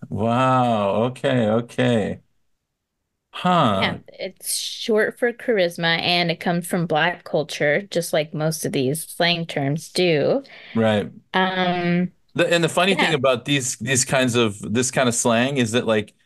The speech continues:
Speaker 1: ten or fifteen years later, you'll hear it used on the news and stuff like that. Like, they,
Speaker 2: Right. <laughs>
Speaker 1: it cycles through the culture, and it, it comes out the top where stuffy white collared shirt,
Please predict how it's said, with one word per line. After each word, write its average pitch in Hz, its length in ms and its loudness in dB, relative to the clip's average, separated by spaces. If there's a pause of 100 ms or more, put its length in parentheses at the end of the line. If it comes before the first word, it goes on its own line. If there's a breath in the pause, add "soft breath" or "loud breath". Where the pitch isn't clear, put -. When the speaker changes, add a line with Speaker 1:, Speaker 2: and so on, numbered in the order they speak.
(160)
Speaker 1:
ten 139 200 0
or 139 80 2
fifteen 131 420 0
years 117 260 2
later, 131 460 0 (260 soft breath)
you'll 131 160 4
hear 139 260 4
it 123 200 0
used 113 540 0
on 113 180 2
the 101 80 2
news 104 540 0
and 101 160 0
stuff - 260 0
like 95 180 -2
that. 90 320 -2 (520)
Like, 110 260 0
they, 196 400 4
Speaker 2:
Right. - 280 -12
<laughs> - 280 -8
Speaker 1:
it 262 160 -2
cycles 147 580 2
through 156 340 2
the 127 120 2
culture, 139 580 0
and 117 140 2
it, 113 180 -2
it 120 180 -2
comes 131 280 0
out 127 160 2
the 123 80 -2
top 127 400 0
where 110 420 0
stuffy 127 580 0
white 117 320 0
collared 117 460 2
shirt, 120 420 0